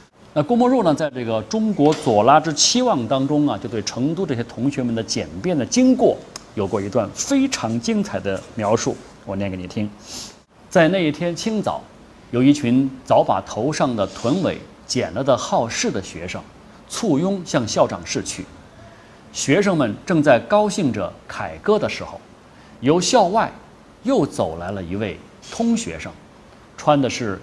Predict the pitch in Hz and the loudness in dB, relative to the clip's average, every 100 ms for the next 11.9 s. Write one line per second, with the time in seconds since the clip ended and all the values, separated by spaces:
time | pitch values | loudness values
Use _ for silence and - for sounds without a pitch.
0 | - 110 92 85 - 214 131 92 85 - | -8 -6 -4 -4 -2 0 0 -4 -12 -6
1 | 190 92 - - - - - - - - | -6 -8 -16 -20 -20 -20 -20 -20 -20 -20
2 | - 117 143 202 220 - 160 190 113 175 | -8 2 2 2 -2 -4 -2 -2 -2 -4
3 | 185 - - - - - 202 220 208 180 | -4 -8 -20 -20 -16 -2 2 2 2 0
4 | 123 95 87 - 175 170 113 87 80 156 | 0 0 -4 -2 0 0 -2 -6 -6 -2
5 | 190 190 - - 120 - 135 92 - 190 | -2 -2 -12 -6 -6 -4 -4 -4 -6 -4
6 | 110 - 101 - - - _ - - - | -4 -6 -14 -16 -20 -20 _ -20 -20 -18
7 | - - 247 240 262 233 254 247 247 254 | -4 2 4 4 4 4 4 4 4 2
8 | 214 - - - - - - - - - | -2 -10 -20 -20 -20 -20 -20 -20 -20 -20
9 | - - 240 233 - 85 123 85 73 - | -6 0 0 0 -4 -2 -2 -2 -10 -14
10 | - - - - 185 175 147 160 165 - | -20 -18 -6 0 2 2 2 0 -4 -12
11 | - 156 123 92 90 107 208 180 92 | -2 0 2 -2 -4 -4 0 0 -2